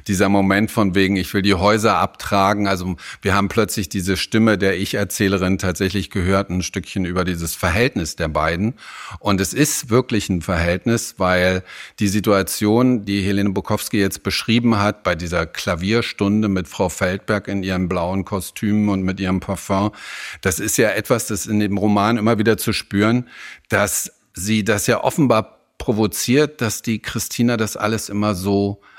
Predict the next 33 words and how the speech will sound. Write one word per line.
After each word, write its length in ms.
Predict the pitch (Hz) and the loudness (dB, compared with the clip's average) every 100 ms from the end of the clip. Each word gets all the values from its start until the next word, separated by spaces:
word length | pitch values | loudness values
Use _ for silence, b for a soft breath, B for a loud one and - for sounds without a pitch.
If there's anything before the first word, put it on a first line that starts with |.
| B | B
erträgt, 880 | 95 - - 110 85 71 - - - - | -4 -2 -2 0 0 -2 -12 -16 -10 -2
dass 280 | 87 - | -2 -2
die 160 | - 98 | -2 -2
so, 600 | 87 98 98 95 95 92 B B B B | -2 0 2 4 2 0 B B B B
so 160 | 120 | 0
gefügig 800 | 101 107 - - 147 147 123 87 | 2 0 -2 2 2 4 2 -2
ist, 260 | 82 87 - | -6 -6 -4
dass 160 | 92 - | -4 -2
sie 160 | 98 | -2
so 200 | 90 98 | 0 0
brav 600 | 80 - 95 107 135 - | 0 2 4 4 2 -2
war, 240 | 104 87 87 | 0 0 0
dass 200 | 90 - | -2 -2
sie 100 | 95 | -2
nicht 260 | 98 - | -2 0
aufgemuckt 800 | 92 117 - 110 92 85 - - | 0 0 0 0 2 0 -4 -4
hat. 280 | 104 110 - | 0 0 -2
Da 80 | 95 | -4
gibt 240 | 92 - | -4 -6
es 120 | 101 | -4
so 80 | 104 | 0
den 180 | 101 101 | 0 2
Satz, 320 | 98 104 - | 2 0 0
„Deine 420 | 101 98 90 85 | 0 2 0 0
Wut“, 560 | 107 156 127 123 - - | 2 4 2 0 -6 -4
die 120 | 98 | -2
es 160 | 98 - | -2 0
ja 120 | 85 | 0
irgendwie 340 | 92 95 95 | 0 0 0
auch 200 | 80 131 | 0 0
in 120 | 120 | 0
ihr 100 | 104 | 0
gibt, 240 | 95 101 | 0 -4